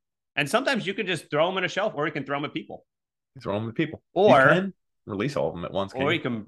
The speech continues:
Speaker 1: or you can burn 'em.
Speaker 2: You can burn 'em? In the
Speaker 1: Uh,
Speaker 2: game?
Speaker 1: <laughs> pro-, probably. I don't really know.
Speaker 2: I feel like you can in that game. I
Speaker 1: Uh,
Speaker 2: don't
Speaker 1: there
Speaker 2: know.
Speaker 1: was another game. I mean, Skyrim's the biggest one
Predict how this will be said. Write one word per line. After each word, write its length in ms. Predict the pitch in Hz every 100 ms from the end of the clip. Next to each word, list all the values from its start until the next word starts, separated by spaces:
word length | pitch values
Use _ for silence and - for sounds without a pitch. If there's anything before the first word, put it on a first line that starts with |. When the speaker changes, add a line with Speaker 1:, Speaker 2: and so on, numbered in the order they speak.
| -
Speaker 1:
or 100 | 135
you 40 | 135
can 100 | 107
burn 260 | 117 143
'em. 120 | 131 135 _ _ _ _ _
Speaker 2:
You 120 | 110
can 180 | 107 110
burn 200 | 127 196
'em? 140 | 254 _ _ _ _ -
In 80 | 113
the 40 |
Speaker 1:
Uh, 280 | 120 117 131
Speaker 2:
game? 80 | -
Speaker 1:
<laughs> 340 | - - 131
pro-, 0 |
probably. 580 | - 175 151 143 127 117
I 100 | 117
don't 120 | 113
really 180 | 107 95
know. 200 | 95 131 139
Speaker 2:
I 80 | 135
feel 160 | - 160
like 140 | 180
you 80 | 113
can 220 | - 73
in 60 | 69
that 140 | -
game. 200 | 64 64
I 40 | -
Speaker 1:
Uh, 200 | 156 156
Speaker 2:
don't 80 | 156
Speaker 1:
there 60 |
Speaker 2:
know. 40 | 196
Speaker 1:
was 100 | 185
another 240 | 185 196
game. 440 | 165 170 156 139 139
I 60 | 151
mean, 140 | 147
Skyrim's 360 | 135 220 175 123
the 60 |
biggest 280 | 120 113 101
one 160 | 98